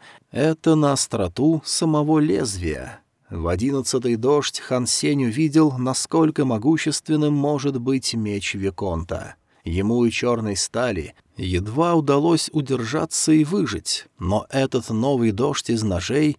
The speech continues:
казался намного страшнее одиннадцатого, и в этом не было сомнений. Все ножи полетели вниз, как град бесконечных ракет.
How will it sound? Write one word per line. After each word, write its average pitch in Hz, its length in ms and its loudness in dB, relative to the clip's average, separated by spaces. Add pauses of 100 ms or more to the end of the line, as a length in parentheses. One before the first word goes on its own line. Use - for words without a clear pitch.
(140)
казался 151 640 0
намного 151 460 2
страшнее 151 680 -2
одиннадцатого, 127 1000 -4 (200)
и 85 120 -2
в 78 100 -4
этом 123 420 0
не 107 180 0
было 101 200 0
сомнений. 87 880 -4 (460)
Все 113 320 2
ножи 107 540 0 (160)
полетели 131 540 4
вниз, 120 520 -2
как 113 240 -2
град 120 420 0
бесконечных 107 920 -4
ракет. - 520 -6